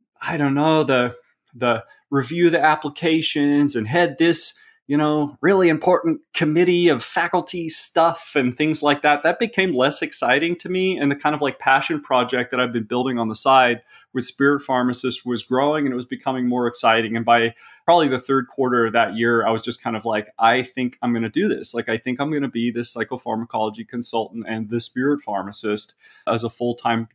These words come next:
type of gig or venture." You know, I was extremely disenchanted with the United States by that period of time, the kind of culture and politics and,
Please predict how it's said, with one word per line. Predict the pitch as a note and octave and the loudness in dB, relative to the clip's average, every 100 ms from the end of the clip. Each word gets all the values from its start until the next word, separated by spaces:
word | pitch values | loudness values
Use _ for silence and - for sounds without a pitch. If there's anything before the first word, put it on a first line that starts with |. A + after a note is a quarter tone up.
| - | -4
type | A#2 A2 | -4 -2
of | G#2 G2+ | -8 -2
gig | B2+ B2+ | 0 2
or | A2+ | 0
venture." | F#2 B2 C3 - C3 B2+ - - _ - | -2 -2 -2 0 0 0 -8 -20 _ -2
You | |
know, | B2+ | 2
I | B2 | 2
was | A#2 | 0
extremely | - - - C#3 E3 D3+ A#2+ | -4 -6 -2 -2 0 0 0
disenchanted | G#2+ A#2+ A#2+ G#2 B2 A#2 A#2+ B2 G#2+ | -2 -2 -4 -6 -2 0 0 -4 -4
with | A#2 A2 G#2 | -4 -4 -4
the | |
United | A#2 A2+ A2 G#2+ G#2 | -4 0 0 0 -4
States | - A2+ A2+ | -2 -2 -2
by | - A#2+ A2+ | -2 0 2
that | A2+ A2+ - | 2 0 -2
period | A#2+ A#2+ | -4 -4
of | A2+ | -4
time, | - A#2+ A2+ A2 | 0 2 2 0
the | A2 | -6
kind | - A2+ G#2 | -4 -4 -2
of | G2+ | -6
culture | - C3+ C3+ - B2+ B2 | -4 -4 -4 -6 -4 -4
and | A2 G#2 | -4 -8
politics | - A#2+ A#2+ A#2 - A#2+ - - | 0 2 2 0 -2 -4 -6 -6
and, | A#2+ | -4